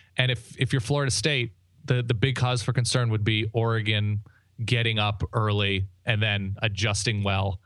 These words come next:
and, and staying good on the ground. If Oregon can run the ball, especially between the tackles against Florida State, I, I think it's an almost impossible out. But again,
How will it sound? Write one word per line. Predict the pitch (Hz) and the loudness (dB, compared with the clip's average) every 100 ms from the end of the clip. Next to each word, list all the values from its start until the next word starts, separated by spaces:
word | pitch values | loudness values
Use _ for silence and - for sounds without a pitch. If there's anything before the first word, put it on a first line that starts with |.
| _ _ | _ _
and, | 104 101 | -2 0
and | 98 98 95 | 0 0 -2
staying | - - 117 107 107 | -2 0 0 0 -2
good | - 113 | 0 0
on | 101 101 | 0 0
the | 98 | -2
ground. | 92 95 90 90 92 - - | -2 -2 -2 -4 -8 -8 -4
If | 113 | -2
Oregon | 147 170 185 | 0 0 -2
can | 156 165 | 0 -2
run | 113 113 131 | 0 0 0
the | 127 | 0
ball, | 117 107 107 | 2 0 0
especially | 90 - 165 156 160 | -2 0 0 0 0
between | 139 - 139 | 0 0 0
the | 120 | 0
tackles | - 120 120 113 | 0 0 0 0
against | 107 104 | 0 -2
Florida | - 113 107 | 0 0 0
State, | - 117 123 120 - - - - - - - _ _ _ _ | 0 0 0 -4 -12 -20 -18 -20 -20 -20 -20 _ _ _ _
I, | - 139 - - | -2 -2 -6 -4
I | 135 | -4
think | - 165 | 0 0
it's | 127 135 | 2 0
an | |
almost | 127 117 107 | 0 0 0
impossible | 113 95 113 110 113 131 | 0 2 0 0 0 0
out. | 156 123 | -2 -4
But | - | -4
again, | 120 143 123 | -2 -2 -2